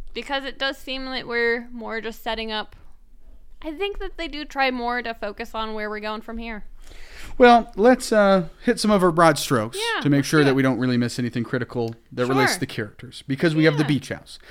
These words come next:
Speaker 2: So we get to that point where we've met all of our characters, we've dealt with the sort of aftermath of everybody who needs to be in on it, being in on it.
Speaker 1: Mm-hmm.
Speaker 2: Uh, and then the women retreat to the beach house. Uh, Grace,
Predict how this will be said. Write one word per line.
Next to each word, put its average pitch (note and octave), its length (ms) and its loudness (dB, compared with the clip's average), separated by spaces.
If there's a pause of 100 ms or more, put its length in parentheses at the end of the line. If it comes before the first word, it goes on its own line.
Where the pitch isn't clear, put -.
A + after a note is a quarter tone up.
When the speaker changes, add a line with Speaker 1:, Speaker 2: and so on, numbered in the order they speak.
(200)
Speaker 2:
So - 160 4
we D3 100 6
get F#3 140 6
to G#3 80 -2
that G#3+ 200 6
point F3+ 360 2
where D3+ 200 6
we've C3 340 0
met C#3+ 240 6
all F#3+ 140 8
of G3 80 6
our G3 80 4
characters, D3+ 600 0
we've C3 180 0
dealt D#3 160 4
with E3 140 -6
the D#3 220 6
sort D3+ 200 2
of C#3 160 -2
aftermath D3 560 2
of C3+ 80 -2
everybody D3 440 2
who C#3 140 2
needs C3+ 220 2
to - 60 -10
be B2+ 520 0
in D3 200 6
on A#2+ 180 2
it, A#2+ 140 -6
being B2+ 220 2
in C3 120 2
on A2 140 0
it. A#2 100 -4
Speaker 1:
Mm-hmm. - 680 -12
Speaker 2:
Uh, B2+ 120 0
and C#3 280 2
then D3 380 6
the C3 240 4
women F3+ 680 4 (120)
retreat D#3+ 640 0 (680)
to - 120 -2
the C3 80 0
beach A#2+ 200 -2
house. - 400 -8 (360)
Uh, A#2+ 160 0
Grace, D#3 560 4